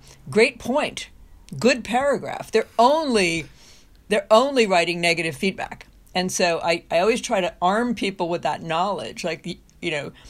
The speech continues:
to, to brace yourself because that is what you're gonna get. So where can you find,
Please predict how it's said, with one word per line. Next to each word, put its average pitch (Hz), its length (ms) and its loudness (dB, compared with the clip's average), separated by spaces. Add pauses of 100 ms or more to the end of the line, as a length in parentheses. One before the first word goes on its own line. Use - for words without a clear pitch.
(200)
to, 190 140 -4
to - 180 -4
brace 185 420 2
yourself - 460 -4
because 180 280 -6
that 175 300 2
is 170 160 -6
what 165 200 -4
you're 180 100 -6
gonna 151 160 -6
get. 160 340 -4 (440)
So 170 420 0 (1040)
where 196 300 2
can 220 180 -2
you 185 100 2
find, 170 800 -4